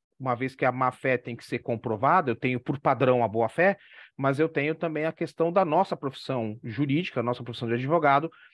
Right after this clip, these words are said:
na qual eu não preciso, eu não tenho fé pública como um cartorário, porém eu tenho a prerrogativa profissional, eh, e de boa-fé que se eu comprovar que eu mandei uma notificação, e eu tenho a contraprestação, que é a responsabilidade,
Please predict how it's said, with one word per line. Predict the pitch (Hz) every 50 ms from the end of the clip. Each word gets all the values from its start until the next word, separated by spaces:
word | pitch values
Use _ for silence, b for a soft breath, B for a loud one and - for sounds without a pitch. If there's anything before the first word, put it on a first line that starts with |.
| b b b b _ -
na | 143 147 -
qual | - - 139 127 131 139
eu | 147 160
não | 156 131 131 135 151 147
preciso, | _ 180 175 170 - - - - - 170 170 185 180 147 139 - 190 190
eu | 165 143
não | 151 147
tenho | - 165 160 151
fé | - 165 160 - _
pública | - 180 175 143 143 139 - 120
como | - 139 139 139
um | 135
cartorário, | 131 151 143 139 - 196 196 202 175 170 185 214 B B B B B _ _
porém | 285 311 247 156 151 160 185
eu | 220 254
tenho | 247 _ 190 165 156 143 143 156 185 196
a | 170 156
prerrogativa | - 185 190 160 156 165 160 196 196 - - - 175 165 165 151
profissional, | 156 165 160 - - - 170 156 175 143 143 151 156 b b b b b b _ -
eh, | 156 151 143 143 143 143 139 139 139 139 156
e | 151 131
de | 143 165
boa-fé | 165 175 170 - 170 180
que | 180 -
se | - -
eu | 165 -
comprovar | - 156 135 170 170 135 139 131
que | - 151
eu | 139
mandei | 143 139 131 135 131
uma | 135 131
notificação, | 131 135 - - - - 247 - - 226 220 262 285 b b b b b b b -
e | 311
eu | 339 349
tenho | 339 - 262 269 285
a | 269
contraprestação, | - - 262 254 262 247 - 262 247 - 262 - - 262
que | 254 -
é | 277
a | 240
responsabilidade, | 262 262 - 277 - - 262 277 277 311 262 220 131 101 92 - -